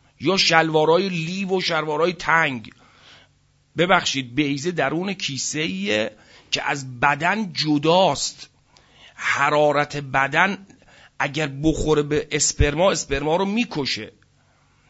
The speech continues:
و خداوند سبحان جوری قرار داده بدن گرم می‌شه. این کیسه ارتجاعیه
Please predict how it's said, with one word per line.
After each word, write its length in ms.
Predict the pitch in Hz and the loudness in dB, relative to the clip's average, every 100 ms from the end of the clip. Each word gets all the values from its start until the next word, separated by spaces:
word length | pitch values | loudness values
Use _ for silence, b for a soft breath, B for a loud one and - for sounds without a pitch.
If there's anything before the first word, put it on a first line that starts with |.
| B B B - | B B B -6
و 60 | 143 | -6
خداوند 640 | - 160 147 139 147 147 | -2 4 6 6 4 0
سبحان 560 | 143 147 143 147 202 160 | -4 -4 -4 -2 -2 -2
جوری 360 | 151 214 226 | -4 -2 -4
قرار 400 | 208 160 147 147 | -2 -2 0 -2
داده 320 | 139 143 139 135 | -2 -2 -2 -6
بدن 560 | 131 151 156 202 214 | 0 0 2 0 -2
گرم 400 | 160 156 156 156 | 2 6 6 4
می‌شه. 340 | 156 151 - 180 | -2 -4 -2 -2
این 360 | - 185 196 | -2 -6 -4
کیسه 420 | - 165 - 160 147 | -4 -2 -4 -4 0
ارتجاعیه 1000 | 160 139 156 143 147 139 185 185 123 | 0 -2 -8 -2 0 0 -2 -4 -4